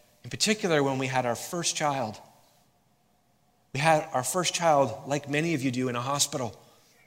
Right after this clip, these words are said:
Do you not know what the audacity they had to say to us? Like, after a couple of days stay, do you know what they had the audacity to say to us? "You can take your child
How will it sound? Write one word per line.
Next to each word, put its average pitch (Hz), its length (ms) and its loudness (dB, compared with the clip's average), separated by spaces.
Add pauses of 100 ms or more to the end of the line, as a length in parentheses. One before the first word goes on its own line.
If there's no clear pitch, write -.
(360)
Do 165 140 -4
you 247 60 0
not 277 180 -2
know 202 80 -4
what 160 140 -8
the 139 120 -10
audacity 120 840 -2
they 165 140 -4
had 160 220 -6
to 143 60 -8
say 127 240 -2
to 175 140 -10
us? 226 280 -12 (1160)
Like, 175 100 2
after 202 280 4
a 160 40 0
couple 190 320 -2
of 160 60 -2
days 156 260 0
stay, 151 300 0
do 120 100 -6
you 156 60 2
know 190 80 0
what 240 120 -6
they 220 80 -8
had 208 120 -6
the 190 100 0
audacity 151 580 -2
to 196 100 -12
say 202 220 -8
to 233 140 -12
us? 240 280 -10 (720)
"You 156 160 -4
can 160 160 -8
take 175 320 -8
your 156 80 -12
child 160 480 -8